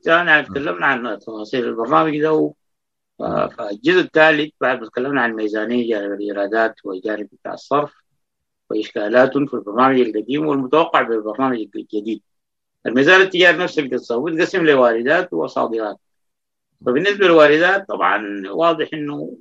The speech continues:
Speaker 1: يعني، في، في، في واردات كثيرة ممكن تكون، ده طبعًا، دي، ده أهم حاجة بتعمل استنزاف لل-، للعملات الحرة النادرة، فبيحصل استنزاف من جانب الواردات دي.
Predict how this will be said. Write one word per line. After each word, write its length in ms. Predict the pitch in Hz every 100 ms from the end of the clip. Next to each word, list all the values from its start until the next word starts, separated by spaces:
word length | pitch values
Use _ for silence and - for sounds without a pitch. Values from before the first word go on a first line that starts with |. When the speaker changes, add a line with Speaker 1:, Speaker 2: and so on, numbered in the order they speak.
| 120
Speaker 1:
يعني، 320 | 107 107 -
في، 260 | 139 135 123
في، 300 | 131 127 - -
في 160 | 127
واردات 420 | 123 110 104 120 -
كثيرة 420 | 104 - 120 117 - _ _ _ _ _
ممكن 240 | 117 - _
تكون، 520 | 120 - 113 113 - 127
ده 120 | 143
طبعًا، 340 | 160 160 156 156
دي، 220 | - 127 151
ده 180 | 131
أهم 340 | 170 147 170 151
حاجة 260 | 151 143
بتعمل 360 | 135 - 131 127
استنزاف 500 | 113 113 107 123 123
لل-، 240 | 104 90 - _ _ _ _ _ _
للعملات 540 | 107 104 113 117 123 120
الحرة 760 | 101 - - _ - 123 120
النادرة، 580 | 107 113 120 123 123 - _ _ _ _ _ _ _ _ _ 107
فبيحصل 340 | 127 135 151
استنزاف 440 | 123 - 113 143 151
من 100 | 131
جانب 260 | 117 107 101
الواردات 520 | 101 98 98 110 107
دي. 340 | 113 107 104